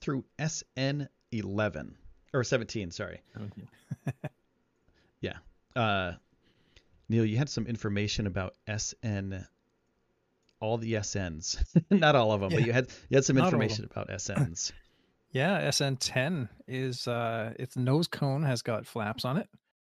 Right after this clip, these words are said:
Speaker 2: and it's being today, probably, it's going to be, uh,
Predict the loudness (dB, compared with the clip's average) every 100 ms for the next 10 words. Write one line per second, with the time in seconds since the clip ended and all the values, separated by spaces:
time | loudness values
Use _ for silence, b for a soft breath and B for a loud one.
0 | _ _ _ _ _ -4 0 2 0 0
1 | -2 -2 -4 -6 2 4 4 2 2 4
2 | 4 4 0 -2 -4 -6 -6 -4 -4 -4
3 | -6 -6 -4 -4 -6 -6 -8 -6 -4 -4
4 | -6